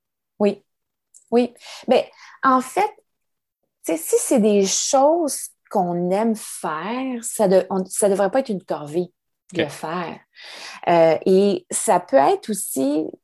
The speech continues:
Speaker 1: sais, si vous aimez pas la routine, ça peut être un bloc dans votre horaire ou c'est peut-être toujours une, un, un bloc différent dans votre, dans votre journée, dans votre semaine.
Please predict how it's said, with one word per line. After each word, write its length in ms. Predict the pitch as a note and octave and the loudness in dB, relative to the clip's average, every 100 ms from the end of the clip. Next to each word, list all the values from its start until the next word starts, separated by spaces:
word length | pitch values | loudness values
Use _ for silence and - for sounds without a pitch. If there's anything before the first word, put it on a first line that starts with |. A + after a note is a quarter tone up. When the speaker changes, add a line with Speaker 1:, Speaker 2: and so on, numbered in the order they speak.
| _ | _
Speaker 1:
sais, 140 | - | -6
si 240 | C#4+ - A#3+ | -6 -2 0
vous 220 | G#3+ G#3 | 0 0
aimez 180 | F#3+ F#3+ | 0 0
pas 160 | C4+ | 0
la 160 | D4+ G#3+ | 2 2
routine, 760 | G#3 F3+ - A3 B3+ E4+ F#3+ - _ - _ _ _ _ - _ | 0 -4 -2 0 0 -2 -4 -8 _ -20 _ _ _ _ -20 _
ça 200 | - F#3 | -6 -4
peut 120 | F3+ | -2
être 160 | G3 G3+ | -4 -4
un 120 | E3+ | -6
bloc 500 | D#3 E3 F3 A#3 - | -4 0 2 2 0
dans 240 | F3+ F3 E3+ | -6 -4 -4
votre 380 | D#3+ E3+ - - | -4 -6 -10 -8
horaire 760 | E3+ E3 E3 C#3+ C#3+ A3 C#4 C4 - - - _ | -6 -4 -6 -8 -8 -8 -8 -10 -16 -20 -20 _
ou 140 | A#3 A#3+ | 2 2
c'est 280 | G3+ F3+ - | 2 -2 -2
peut-être 320 | F3 F3+ F3+ | 0 2 0
toujours 440 | F#3+ F3 G3+ G3+ - | 0 2 2 0 -4
une, 100 | F3+ | -6
un, 300 | - E3 - | -4 -6 -6
un 120 | E3+ E3 | -6 -2
bloc 300 | E3+ F#3 E3 | 2 2 2
différent 760 | E3+ F#3+ F#3 E3+ D#3 F3 F#3 | -8 -4 -2 -2 -2 -4 -4
dans 200 | F3+ E3 | -4 -6
votre, 180 | D#3+ D#3+ - | -6 -8 -6
dans 180 | F3+ D#3+ | -6 -2
votre 220 | E3 D#3 | -4 -4
journée, 480 | D#3+ D3+ D3+ D#3 F3 | -8 -8 -8 -6 -6
dans 160 | F3+ | -6
votre 200 | D3 D3+ | -6 -6
semaine. 600 | - D#3+ D3+ D3+ F3 B3+ | -6 -6 -4 -4 -2 -2